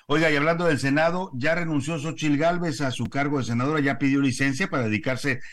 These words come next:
de lleno a su precampaña presidencial que va a arrancar el veinte de noviembre en Ciudad Juárez. Se tardó Xóchitl, ¿eh? Muchos decían,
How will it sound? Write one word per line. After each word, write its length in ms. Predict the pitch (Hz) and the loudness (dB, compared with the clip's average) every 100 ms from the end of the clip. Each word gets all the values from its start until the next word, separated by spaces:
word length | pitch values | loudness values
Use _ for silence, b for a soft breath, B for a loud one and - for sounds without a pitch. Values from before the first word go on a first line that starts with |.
| B | B
de 160 | - 104 | -2 0
lleno 260 | 110 131 131 | 2 0 -2
a 120 | 107 | -4
su 160 | 113 | -4
precampaña 580 | 110 107 107 120 123 123 | -4 -4 -4 -2 -2 -2
presidencial 500 | 104 98 101 101 143 | -4 -4 -4 -2 -2
que 100 | 120 | -2
va 80 | 110 | -2
a 20 | |
arrancar 420 | 113 110 123 117 B B B | -2 -2 -4 -4 B B B
el 140 | 107 | -8
veinte 240 | 104 120 120 | -4 -2 0
de 80 | 107 | -2
noviembre 360 | 101 117 117 | 0 0 0
en 60 | 107 | -2
Ciudad 260 | 107 120 | 0 0
Juárez. 420 | 127 147 165 147 b b | 2 2 2 0 b b
Se 160 | - 123 | -4 -2
tardó 340 | 127 120 180 | 0 0 0
Xóchitl, 380 | 165 202 - 151 | 0 0 2 2
¿eh? 80 | 170 | 2
Muchos 280 | 170 160 139 | 0 -2 -2
decían, 440 | 120 156 165 135 | 2 2 2 0